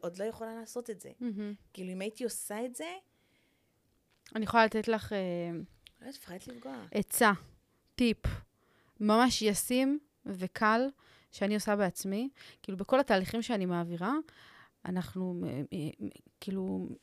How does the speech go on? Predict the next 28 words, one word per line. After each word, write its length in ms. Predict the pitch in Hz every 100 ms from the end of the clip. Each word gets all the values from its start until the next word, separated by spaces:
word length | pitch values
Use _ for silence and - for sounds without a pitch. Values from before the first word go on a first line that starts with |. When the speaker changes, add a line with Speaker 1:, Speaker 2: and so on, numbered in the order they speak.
| _ _ - _ _
Speaker 2:
את 60 | -
יודעת, 260 | 202 196
את 120 | 180 202
נוגעת 400 | 190 208 233 214
ברבדים 580 | 196 180 175 180 208
שונים 340 | 220 208 202 220
בכל 220 | 208 220
הנושא 300 | 208 208 214
הזה 140 | 202
של 140 | 196 202
שליחות, 500 | - 202 - 190 -
ולהבין, 640 | 185 180 180 185 208 208 190
ואיך 380 | - 220 208 233
להיכנס 380 | 208 202 196
לשם, 240 | 196 190 175
ואיך 280 | - - 208
לקבל 320 | 208 202 196
את 80 | 190
האומץ, 320 | 185 185 -
אבל 160 | 185 180
בתכלס, 760 | 175 - 202 - 302 330 - - - - - - - - _ _ _ _ _ -
הדרך 400 | 185 220 254 226
הכי 240 | 175 277
פשוטה 420 | 262 - 220 247
להיכנס 640 | 240 208 - 202 208 214 220
ל-, 60 | 190 -
ל-, 380 | 196 180 175 175
ל-, 280 | 190 180